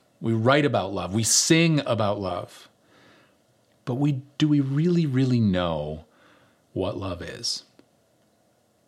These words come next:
Look at the cross. Look at the cross to understand love. Now get this, our human capacity to know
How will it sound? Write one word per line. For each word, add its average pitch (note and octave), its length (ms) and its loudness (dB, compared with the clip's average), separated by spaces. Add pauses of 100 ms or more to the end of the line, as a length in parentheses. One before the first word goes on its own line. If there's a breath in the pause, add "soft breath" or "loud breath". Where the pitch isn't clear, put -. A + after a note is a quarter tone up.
(360)
Look A#2+ 180 -2
at C3+ 60 -4
the A2 80 -2
cross. - 560 -8 (1120)
Look C#3+ 120 2
at E3+ 60 2
the D#3 60 0
cross B2 500 -2
to - 140 -6
understand A#2 480 0
love. F#2 320 -6 (520 loud breath)
Now B2+ 80 2
get D3+ 180 0
this, C#3+ 260 2
our C#3 140 4
human F#3 540 2 (220 loud breath)
capacity B2+ 760 0 (260 loud breath)
to C3+ 160 0
know B2 800 2